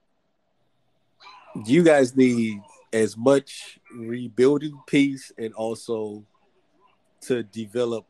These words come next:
players. I mean, I don't think Tibbs is, is, like, a develop player coach. He's a coach to, to, like, teach you defense and, like, put you over the hump.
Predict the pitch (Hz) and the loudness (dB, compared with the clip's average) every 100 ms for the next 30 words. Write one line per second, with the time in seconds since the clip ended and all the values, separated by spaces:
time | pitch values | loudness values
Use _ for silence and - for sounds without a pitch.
0 | _ - 123 107 95 78 82 - _ 104 | _ -12 -6 -6 -8 -14 -20 -20 _ -8
1 | 104 101 101 - 139 208 214 220 180 - | -6 -6 -8 -4 0 0 2 0 0 0
2 | 180 196 185 - _ - 135 127 110 _ | 4 4 2 -6 _ -12 -10 -10 -14 _
3 | _ _ _ _ _ _ _ 139 147 135 | _ _ _ _ _ _ _ -6 -4 -6
4 | 131 117 123 107 117 113 107 143 160 151 | -8 -6 -8 -12 -12 -12 -6 -6 -6 -8
5 | 180 170 156 156 _ - _ 170 175 202 | -8 -6 -8 -12 _ -20 _ -6 -6 -8
6 | - - _ _ _ _ _ 170 175 156 | -18 -20 _ _ _ _ _ -8 -8 -8
7 | 151 - 147 143 - _ _ - 123 - | -6 -2 -2 -2 -10 _ _ -10 -10 -8
8 | 127 120 - 143 - 113 101 143 151 170 | -10 -10 -8 -10 -10 -18 -12 -12 -8 -8
9 | 156 131 120 104 - 135 131 - 131 - | -8 -8 -8 -12 -8 -8 -8 -8 -10 -6
10 | 131 143 127 107 - 123 147 | -4 -4 -6 -12 -12 -8 -8